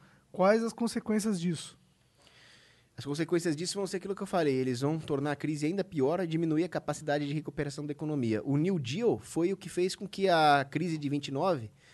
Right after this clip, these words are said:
Speaker 2: se transformasse na Grande Depressão que atravessou toda a década de trinta e começo da década, da década de quarenta.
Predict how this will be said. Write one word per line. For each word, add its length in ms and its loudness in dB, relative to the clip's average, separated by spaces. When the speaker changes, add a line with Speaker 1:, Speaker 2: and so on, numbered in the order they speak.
Speaker 2:
se 140 -6
transformasse 580 -2
na 120 0
Grande 280 2
Depressão 420 -2
que 80 -6
atravessou 480 0
toda 260 0
a 20 0
década 320 -2
de 100 -6
trinta 300 -6
e 20 -10
começo 320 0
da 80 -4
década, 300 -4
da 180 0
década 320 -2
de 80 -4
quarenta. 420 0